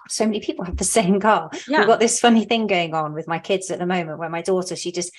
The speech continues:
Speaker 1: taps me every time there's a yellow car. The first time she did it, I was like, "What are you doing?" She, like, smacked me really hard. She's like, "Yellow
Speaker 2: <laughs>
Speaker 1: car." And the, and the funny thing is, over time, over the last few weeks, what I've noticed is how many yellow cars there are.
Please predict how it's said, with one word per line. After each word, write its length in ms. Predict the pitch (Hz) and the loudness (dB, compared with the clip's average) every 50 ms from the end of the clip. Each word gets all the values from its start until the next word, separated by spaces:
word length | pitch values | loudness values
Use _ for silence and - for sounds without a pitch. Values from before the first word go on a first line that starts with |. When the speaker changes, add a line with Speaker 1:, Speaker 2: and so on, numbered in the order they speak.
| - - _ _ | -20 -20 _ _
Speaker 1:
taps 380 | - - - 226 - - - - | -6 0 0 0 0 0 0 2
me 140 | 190 175 - | 2 2 4
every 240 | - 202 190 190 196 | 2 0 2 2 0
time 260 | 190 - 196 180 175 | 2 2 0 0 0
there's 160 | 165 165 156 | -2 -4 -4
a 40 | 170 | -4
yellow 240 | 165 170 165 160 160 | -2 -2 -2 -2 -4
car. 240 | 165 - 196 170 175 | -2 0 0 0 0
The 60 | 196 | 0
first 260 | 190 240 262 247 - - | 2 2 2 2 0 -4
time 140 | 370 277 | -6 -6
she 180 | - - - 330 | -4 -2 -2 0
did 180 | - 311 294 269 | 4 4 2 4
it, 120 | 339 - - | 2 -4 -4
I 60 | - | -4
was 140 | 220 - - | -4 -2 0
like, 160 | 269 262 262 | 0 0 0
"What 160 | 381 311 330 | -2 -6 -6
are 40 | 349 302 | -6 -8
you 120 | 320 294 - | -12 -14 -8
doing?" 260 | - 320 339 302 254 | -4 -2 -2 -2 -2
She, 80 | - 247 | -4 -6
like, 140 | 214 - - | -6 -6 -6
smacked 260 | - - 247 240 247 | -6 -6 -6 -6 -6
me 100 | 254 240 | -6 -6
really 180 | 220 214 226 240 | -6 -6 -2 -2
hard. 260 | 269 240 208 202 - - | -2 0 -2 -4 -6 -8
She's 120 | - 254 247 | -10 -6 -4
like, 140 | 262 262 | -4 2
"Yellow 240 | 285 339 349 349 320 | 6 8 8 8 8
Speaker 2:
<laughs> 100 | - 311 | 6 4
Speaker 1:
car." 200 | 285 208 175 175 - - - - - - - - - | 2 0 0 -4 -10 -16 -18 -20 -20 -18 -18 -12 -4
And 200 | - 269 269 262 | -2 0 2 4
the, 20 | 269 269 269 247 - - | 4 4 4 2 0 -2
and 140 | 262 262 | -4 -4
the 80 | 285 277 - - | -4 -6 -6 -4
funny 320 | 320 330 359 415 415 - | -4 -2 -2 -4 -4 -4
thing 220 | - 359 320 294 269 | -6 -6 -6 -6 -8
is, 460 | - 247 226 190 156 185 185 185 - _ _ _ _ _ - | -8 -6 -6 -6 -8 -10 -14 -16 -18 _ _ _ _ _ -10
over 260 | - 254 294 302 339 330 | -6 -6 -6 -4 -6 -8
time, 400 | 320 - 403 403 330 262 190 185 | -8 -6 -8 -6 -6 -6 -4 -4
over 160 | 202 226 240 | -4 -6 -4
the 100 | 233 247 | -4 -4
last 280 | 240 254 254 262 - | -4 -4 -4 -6 -8
few 120 | - 233 240 | -12 -14 -12
weeks, 240 | 262 269 - - - | -10 -10 -10 -8 -6
what 120 | - - | -4 -4
I've 100 | 202 196 | -2 0
noticed 460 | 240 254 277 277 - 214 190 - - | 0 -2 -2 -2 -4 -6 -6 -6 -4
is 320 | - 135 - 170 175 - _ _ _ _ _ _ _ _ _ | -4 -4 -4 -6 -10 -14 _ _ _ _ _ _ _ _ _
how 120 | - 226 233 | 2 2 4
many 160 | 254 262 262 | 6 6 6
yellow 240 | 247 208 180 180 180 | 4 4 4 2 2
cars 300 | 180 190 175 165 165 - | 2 2 2 2 2 0
there 160 | 180 180 190 | 0 0 2
are. 260 | 254 294 254 190 - | 2 2 2 0 -2